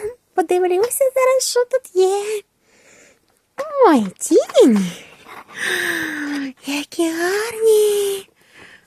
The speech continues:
А що в цій коробці? Ой, не можу відкрити, не можу. Ай, зараз, зараз відкрию. Ой, ой, скільки тут всього цікавого.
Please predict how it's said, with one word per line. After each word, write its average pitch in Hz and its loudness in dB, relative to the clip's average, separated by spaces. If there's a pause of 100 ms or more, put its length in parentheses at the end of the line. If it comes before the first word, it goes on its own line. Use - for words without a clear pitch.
А 339 -8
що - -4
в 480 -8
цій 349 0
коробці? 214 -2 (360)
Ой, 381 -2 (960)
не 233 -4
можу 269 -6
відкрити, 294 -12
не 254 -2
можу. 262 -4 (460)
Ай, - -6
зараз, 392 0
зараз 440 -4
відкрию. 427 0 (960)
Ой, - -8 (1160)
ой, 403 -6
скільки 466 -4
тут - -8
всього - -10 (220)
цікавого. 571 -6